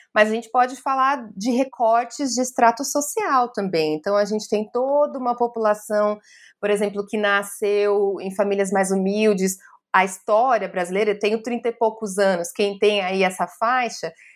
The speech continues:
tem uma grande chance de ter crescido numa família, por exemplo, que foi a primeira geração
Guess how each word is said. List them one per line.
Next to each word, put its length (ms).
tem 120
uma 120
grande 320
chance 340
de 140
ter 160
crescido 520
numa 220
família, 600
por 180
exemplo, 480
que 160
foi 320
a 80
primeira 380
geração 760